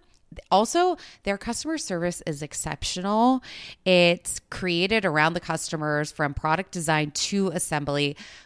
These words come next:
Cozy offers an effortless shopping experience to make people feel supported. So you can see the product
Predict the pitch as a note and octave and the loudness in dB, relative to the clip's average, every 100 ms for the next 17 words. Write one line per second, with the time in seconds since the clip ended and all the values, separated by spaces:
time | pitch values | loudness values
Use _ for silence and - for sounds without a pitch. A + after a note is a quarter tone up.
0 | - F#3+ F#3+ F#3 F#3+ E3 - D#3+ D#3 D#3+ | -8 0 0 0 0 0 0 -2 -2 -6
1 | - D#3+ G3 F3+ F3 - - - D3 D#3+ | -2 -2 0 0 0 -2 -4 -2 -2 -2
2 | D3 C#3+ - D3 C#3 C#3 - - D3+ C#3 | -4 -6 -6 -4 -2 -2 -4 -6 -6 -8
3 | _ - - D3+ D3+ C#3 - - F#3 F#3 | _ -8 -6 -4 -4 -4 -6 2 4 6
4 | F3+ - - - - F3 D#3+ F3+ A3+ A3 | 4 0 -18 -14 0 2 2 -2 -2 -2
5 | - E3+ F3+ G#3 F3+ E3 E3 | -4 -4 -2 -2 -2 -4 -4